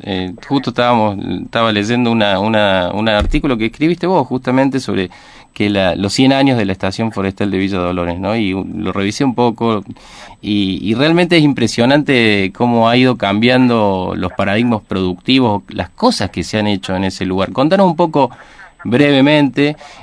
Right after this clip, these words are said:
eh, en relación a las líneas generales, ya de-, desarrollaste un poco lo que laburan a nivel bosque nativo,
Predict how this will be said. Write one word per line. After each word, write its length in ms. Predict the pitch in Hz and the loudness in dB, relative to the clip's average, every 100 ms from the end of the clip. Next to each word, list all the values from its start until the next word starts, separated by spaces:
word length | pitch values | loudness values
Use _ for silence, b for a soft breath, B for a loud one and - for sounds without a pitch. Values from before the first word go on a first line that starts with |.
| - | -6
eh, 320 | 104 101 95 | -2 0 -2
en 80 | 92 | -2
relación 400 | 95 98 120 123 | -2 0 0 2
a 60 | |
las 120 | 107 | 2
líneas 360 | 101 117 110 98 - | 2 2 2 0 -4
generales, 580 | 87 87 104 120 107 95 | -4 0 0 0 0 0
ya 80 | |
de-, 200 | 104 98 | -2 -2
desarrollaste 760 | 90 87 82 85 90 98 - 90 | -4 -8 -6 -4 -2 -4 -2 -2
un 160 | 87 | -4
poco 320 | 85 92 87 82 | -6 -6 -4 -4
lo 160 | 78 | -6
que 120 | - | -6
laburan 440 | 85 85 98 95 87 | -4 -2 -2 -2 -4
a 40 | |
nivel 300 | 87 87 95 | -6 -4 -4
bosque 220 | 95 95 | -4 -4
nativo, 560 | 98 98 117 107 107 113 | -2 -2 0 -2 -2 -6